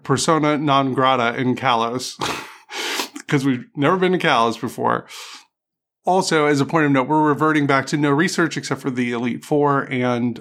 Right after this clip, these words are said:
our evil team boss. Uh, because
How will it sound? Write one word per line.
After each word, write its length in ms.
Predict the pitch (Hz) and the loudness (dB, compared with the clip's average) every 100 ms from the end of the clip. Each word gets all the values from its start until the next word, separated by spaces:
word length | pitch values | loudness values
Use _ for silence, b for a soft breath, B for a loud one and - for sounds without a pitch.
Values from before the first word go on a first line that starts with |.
| - | -4
our 320 | 131 120 123 - | 0 0 0 -2
evil 380 | 175 156 156 | -2 2 0
team 540 | 143 - 165 160 160 139 | 0 0 2 2 0 0
boss. 680 | 147 147 175 - - - _ b b b b b | 0 2 0 -2 -6 -8 _ b b b b b
Uh, 180 | - 131 | 0 0
because 580 | 123 131 143 147 143 | 2 0 2 2 0